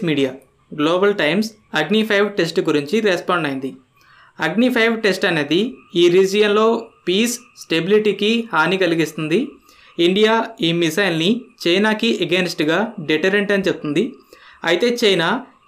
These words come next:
ఇండియాకి హైపోథెటికల్ ఎనిమీ మాత్రమే, అంటే చైనాని శత్రువు అని ఊహించుకుంటుంది, కానీ చైనా ఇండియాతో కానీ వేరే ఏ దేశంతో కానీ ఆర్మ్స్ రేస్లో లేదు,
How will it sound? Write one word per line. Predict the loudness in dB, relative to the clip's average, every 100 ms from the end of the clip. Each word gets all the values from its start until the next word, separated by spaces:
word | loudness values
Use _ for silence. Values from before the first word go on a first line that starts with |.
| -2
ఇండియాకి | 0 2 0 0 0 -2 -6 -4
హైపోథెటికల్ | 0 2 4 2 2 0 0 0 0 0
ఎనిమీ | 0 0 0
మాత్రమే, | -2 -2 -6 -8 -14 _ _ -20 -8 -4
అంటే | 0 2 2
చైనాని | 2 2 2 2 2 2 0 -4
శత్రువు | -2 -2 2 2 4
అని | 4 2 2
ఊహించుకుంటుంది, | 4 4 2 0 0 0 0
కానీ | 0 0 -2 -4 -20 _
చైనా | 0 2 2 0 -2 -2 0
ఇండియాతో | 2 2 2 0
కానీ | 0 0 0 -2 -10 -6 0
వేరే | 4 4 4 4 4
ఏ | 4
దేశంతో | 4 2 2 0
కానీ | 0 0 0 -2 -8 _ -2 2
ఆర్మ్స్ | 2 2 2
రేస్లో | 2 2 2
లేదు, | 2 2